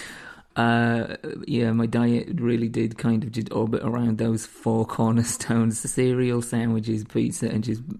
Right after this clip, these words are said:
meat in general. My eating habits were and still are pretty basic and predictable, but I'm totally fine with that. I am not, nor will I ever be, an adventurous foodie.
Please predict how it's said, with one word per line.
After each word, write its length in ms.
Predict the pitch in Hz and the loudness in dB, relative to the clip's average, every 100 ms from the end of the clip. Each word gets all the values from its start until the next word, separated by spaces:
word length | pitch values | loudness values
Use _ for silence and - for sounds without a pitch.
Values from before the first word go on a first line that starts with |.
| - | 0
meat 400 | 208 113 - - | 2 2 -4 -4
in 180 | 113 113 | 0 0
general. 420 | 113 117 110 117 - - | 0 0 2 0 -4 -4
My 100 | 160 | 0
eating 220 | 165 175 | 2 2
habits 360 | 147 143 139 - | 0 -2 -2 0
were 320 | 131 135 135 | 0 2 0
and 240 | 123 131 127 | -2 -4 -4
still 240 | - 143 | 0 2
are 160 | 123 117 | 2 0
pretty 260 | 120 117 | -2 -4
basic 400 | 107 107 - - | -2 -6 -6 -8
and 120 | 120 | -6
predictable, 600 | 113 113 117 - 101 101 - - - _ - | -4 -2 -4 -4 -6 -6 -10 -20 -20 _ -4
but 100 | 139 | 2
I'm 180 | 170 170 | 4 4
totally 320 | 170 147 131 | 2 0 0
fine 360 | - 143 139 | -2 -2 0
with 140 | 117 110 | 0 -4
that. 260 | 104 110 - | -8 -8 -6
I 140 | 139 | -4
am 260 | 139 139 135 | -2 -2 -2
not, 180 | 139 | -2
nor 180 | - 120 | 0 2
will 140 | 117 117 | 2 2
I 100 | 123 | 0
ever 180 | 120 | -2
be, 280 | 117 113 113 | -2 0 2
an 80 | 110 | 0
adventurous 540 | 113 110 110 - - | -2 -4 -6 -6 -8
foodie. 540 | - 123 120 117 113 | -6 2 2 2 -2